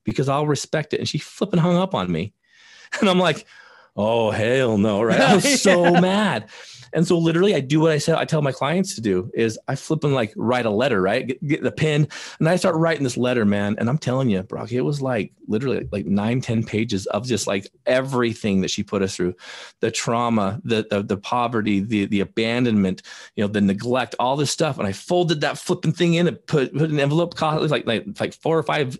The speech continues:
Speaker 1: stamps to send it. And I put it in the mail to send it to her. And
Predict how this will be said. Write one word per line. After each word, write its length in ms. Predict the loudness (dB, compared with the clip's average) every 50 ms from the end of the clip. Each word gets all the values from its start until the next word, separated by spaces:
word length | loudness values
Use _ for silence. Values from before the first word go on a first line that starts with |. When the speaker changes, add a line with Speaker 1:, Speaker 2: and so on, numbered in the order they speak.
| -12 -10
Speaker 1:
stamps 420 | -8 -4 -2 -2 -2 -2 -4 -2
to 100 | -4 -2
send 320 | -2 0 0 2 2 2
it. 160 | 0 0 -4 -10 -20 -20 -20 -20 -20 -20 -20 -20 -20 -16 -8 -4
And 80 | -4
I 40 | -4
put 220 | -2 2 2 2
it 100 | 4 4
in 100 | 4 4
the 60 | 4 4
mail 280 | 4 4 2 2 0
to 100 | -2 -2
send 220 | -2 0 -2 -2 -2
it 100 | -2 0
to 120 | 0 2
her. 100 | 2 2
And 120 | 0 -2